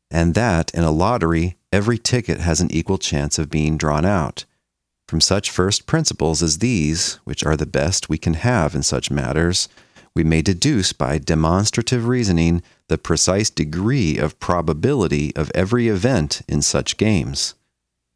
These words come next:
But the principles of all this accurate and profound reasoning can never yield a certain conclusion, it being impossible to supply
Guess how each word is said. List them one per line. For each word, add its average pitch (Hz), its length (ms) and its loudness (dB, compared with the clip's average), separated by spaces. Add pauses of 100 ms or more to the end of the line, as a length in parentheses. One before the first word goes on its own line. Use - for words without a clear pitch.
(1040)
But 107 100 0
the 127 80 0
principles 131 540 0
of 90 200 0
all 101 200 2
this 95 320 0
accurate 87 440 0
and 78 180 0
profound 82 540 0
reasoning 82 540 2
can 80 220 -2
never 123 200 0
yield 85 460 0
a 67 180 -2
certain 117 540 -2
conclusion, 73 760 -6 (380)
it 135 160 0
being 104 220 4
impossible 85 640 0
to - 160 -2
supply 104 560 0